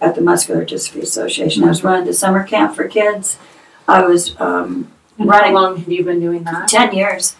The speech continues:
Speaker 2: Okay.
Speaker 1: And I've been, um, involved with the A L S population and running the facilitation for the support groups and, uh, the clinics. And I love those families, and they were very dear to me. And,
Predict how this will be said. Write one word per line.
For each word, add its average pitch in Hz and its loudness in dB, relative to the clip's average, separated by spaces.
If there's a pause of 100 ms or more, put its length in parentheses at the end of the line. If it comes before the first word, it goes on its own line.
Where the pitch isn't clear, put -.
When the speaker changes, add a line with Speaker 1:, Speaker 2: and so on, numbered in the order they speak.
(100)
Speaker 2:
Okay. 180 -16 (100)
Speaker 1:
And 220 6
I've 233 4
been, 208 2
um, 170 4
involved 185 4
with 180 -2
the - -2
A 175 4
L 175 4
S - 2
population - -2
and 349 -4
running - 2
the - -6
facilitation 170 -2 (100)
for 170 2
the 170 -2
support 285 2
groups 233 2
and, 170 -2 (720)
uh, 359 4
the - -2
clinics. 247 0
And 170 0
I 170 2
love 190 6
those 180 0
families, 175 0
and - -6
they 180 -2
were 151 -2
very 165 0 (100)
dear 175 -6
to - -10
me. 170 -4
And, 170 2